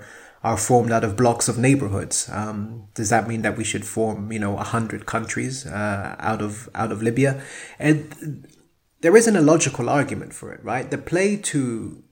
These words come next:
to formalize a de facto partition, which has really happened since two thousand and fourteen, plays into the hands of, of troublemakers and opportunists,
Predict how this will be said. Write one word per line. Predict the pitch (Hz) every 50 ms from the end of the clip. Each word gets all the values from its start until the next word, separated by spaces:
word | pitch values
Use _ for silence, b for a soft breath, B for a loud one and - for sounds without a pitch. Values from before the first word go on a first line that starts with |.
| _ _ _ _
to | - - 123 117 110 110
formalize | 107 - - 143 147 147 143 131 120 117 113 110 107 - 107
a | 101
de | 101 120 117 117
facto | 113 - 117 107 - - 110 107
partition, | - - - - - - 151 156 151 - 113 -
which | 110 104 -
has | 107 104 107
really | 120 113 107 95
happened | 95 120 131 135 - 113 110 -
since | - 107 - -
two | - 123 113
thousand | - 107 98 104 104 104 101
and | 95 98
fourteen, | - - 107 104 - - - 143 131 113 113 - B B B B B B B B
plays | - 147 165 185 185 - -
into | 147 135 - 135 120
the | 123 117
hands | 113 123 127 123 123 120 104 107
of, | 107 104 98 98 - -
of | - - 110 104 104
troublemakers | - - 135 127 123 110 113 110 110 107 - 107 104
and | 110 107
opportunists, | 104 - 101 101 - 147 160 151 120 110 104 101 - - - - -